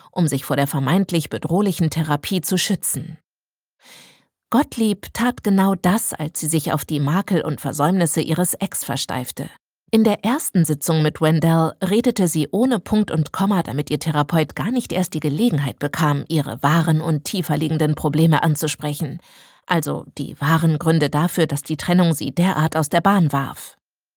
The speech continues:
Um die Wahrheit hinter einem Abwehrmechanismus zu erkennen,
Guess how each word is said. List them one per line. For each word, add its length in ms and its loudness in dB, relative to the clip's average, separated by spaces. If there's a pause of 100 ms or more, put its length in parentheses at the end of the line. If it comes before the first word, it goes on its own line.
(1120)
Um 160 4
die 140 4
Wahrheit 400 0
hinter 240 0
einem 260 4
Abwehrmechanismus 1000 0
zu 140 -4
erkennen, 540 -2